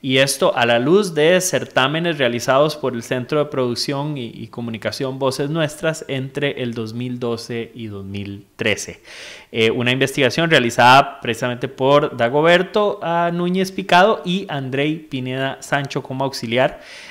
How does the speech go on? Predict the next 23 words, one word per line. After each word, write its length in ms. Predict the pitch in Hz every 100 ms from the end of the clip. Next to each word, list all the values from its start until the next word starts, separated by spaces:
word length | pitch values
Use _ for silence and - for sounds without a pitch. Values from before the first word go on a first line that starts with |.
| -
este, 400 | 123 113 - 120
y 100 | 117
parte 400 | - 120 117 -
del 520 | 139 123 127 135 143
eje 420 | 127 127 123 143 -
de 420 | 123 127 127 135 -
axiología 840 | 123 - - 120 117 110 135 139
religiosa 680 | 135 123 117 110 143 127 135
del 160 | 107 98
sicte. 400 | - 110 - - _ - - -
Este, 760 | 107 107 - 110 104 101 - _ _ - _ -
contanos 580 | 143 135 139 147 170 180
un 120 | 160
poco, 520 | 160 151 160 170 165 147
eh, 460 | 127 117 110 107 107
Dago, 480 | 120 127 160 165 -
un 140 | 127
poco 320 | 127 139 151 -
para, 460 | 123 110 101 -
para 240 | - 113 113
iniciar, 760 | 117 110 - 135 127 143 143 -
eh, 320 | 131 113 107
conversando 840 | - 113 110 107 131 131 135 151